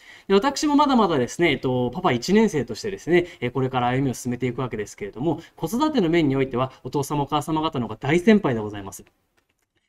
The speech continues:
ですので、えー、皆様のですね、あの、そういった部分ですね、私も学ばせていただければと思います。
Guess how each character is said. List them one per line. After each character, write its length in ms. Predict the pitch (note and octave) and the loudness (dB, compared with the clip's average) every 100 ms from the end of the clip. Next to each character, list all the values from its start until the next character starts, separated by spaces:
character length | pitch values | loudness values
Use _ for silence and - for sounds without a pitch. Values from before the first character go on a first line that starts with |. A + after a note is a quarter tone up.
| _ - | _ -12
で 80 | C#4+ | 0
す 100 | C#4 | 2
の 80 | |
で、 220 | B3+ B3 - F#3 | 2 0 0 4
え 400 | F3+ D#3+ D3+ D3 | 6 8 6 6
ー、 40 | |
皆 140 | E3 | 2
様 240 | E3+ D#3 B2+ | 0 -2 -2
の 80 | A2 | -4
で 80 | |
す 120 | G#2 G#3+ | -2 2
ね、 120 | F#3+ | 2
あ 80 | D3+ | 2
の、 100 | C#3+ | -2
そ 100 | D#3+ | -4
う 20 | |
い 40 | |
っ 20 | |
た 120 | E3+ D#3+ | -2 0
部 120 | E3+ | 0
分 180 | D3+ A2 | 0 -2
で 80 | |
す 100 | G#2+ | -4
ね、 80 | B2+ | -4
私 300 | B2+ B2+ B2+ | -4 -6 -6
も 80 | A#2+ | -2
学 180 | C3+ D3 | 0 0
ば 100 | C#3+ | 0
せ 60 | |
て 80 | - | -2
い 40 | C3+ | -2
た 80 | |
だ 100 | C#3+ | -2
け 100 | C#3+ | 0
れ 80 | D3+ | 0
ば 120 | C3 | 0
と 120 | - - | -6 -12
思 140 | A2 | -6
い 40 | A#2 | -4
ま 100 | C3+ | -4
す。 160 | C3+ | -6